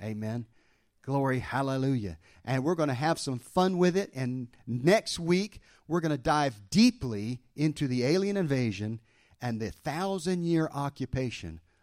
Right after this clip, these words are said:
of planet Earth. And we're gonna have some fun with it, and we're gonna learn some things. Amen. Hallelujah. Glory to God. All right, and then, uh, after the thousand-year reign of Christ, when he comes back and sets up his kingdom on planet Earth,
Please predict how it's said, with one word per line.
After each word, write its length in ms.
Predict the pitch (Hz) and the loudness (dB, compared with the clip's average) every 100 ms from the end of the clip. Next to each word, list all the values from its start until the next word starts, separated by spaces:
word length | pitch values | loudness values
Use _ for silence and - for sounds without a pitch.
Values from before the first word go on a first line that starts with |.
| - | -12
of 140 | 107 | -12
planet 320 | - 110 107 | -8 -8 -6
Earth. 300 | 101 82 71 - _ | -6 -8 -14 -20 _
And 100 | 117 | -12
we're 60 | 107 | -8
gonna 100 | 101 | -8
have 100 | 101 | -8
some 140 | 107 | -10
fun 300 | - 180 180 | -6 -4 -2
with 160 | 110 92 | -2 -4
it, 120 | 104 - | -8 -8
and 140 | 110 | -8
we're 80 | 110 | -8
gonna 120 | 95 | -6
learn 200 | 107 143 | -2 -2
some 140 | 117 101 | -2 -10
things. 340 | 107 82 78 | -10 -10 -10
Amen. 400 | 95 117 135 160 139 | -8 -4 -4 -6 -8
Hallelujah. 600 | 113 139 139 151 147 92 - - _ _ | -4 0 2 4 4 0 -8 -20 _ _
Glory 360 | 139 156 165 | 6 8 8
to 200 | 151 151 | 6 0
God. 400 | 135 151 135 78 - _ _ _ _ _ | 6 8 6 2 -10 _ _ _ _ _
All 120 | 131 175 | 2 6
right, 220 | 175 139 | 6 6
and 200 | 143 156 | 2 4
then, 280 | 185 185 185 | 6 6 6
uh, 300 | 175 165 147 - _ _ _ _ | 6 6 4 -2 _ _ _ _
after 360 | 175 240 240 | 4 6 6
the 120 | 214 196 | 8 8
thousand-year 800 | 196 214 247 202 202 185 220 202 | 8 6 6 6 2 2 4 6
reign 300 | 196 208 180 | 6 4 2
of 140 | 151 | 0
Christ, 500 | - 196 139 151 - | 0 2 2 -2 -4
when 140 | 143 | -2
he 120 | 143 190 | -2 -2
comes 300 | - 196 165 | -4 -6 -4
back 320 | 180 170 165 | -2 -2 -2
and 100 | 131 | -6
sets 380 | - 180 170 170 | -4 -2 -2 -4
up 140 | - | -4
his 140 | 175 | -6
kingdom 440 | - 208 208 131 120 | -6 -6 -6 -6 -6
on 100 | 123 | -6
planet 380 | - 151 143 143 | -4 -4 -2 0
Earth, 340 | 143 117 - | 0 0 -8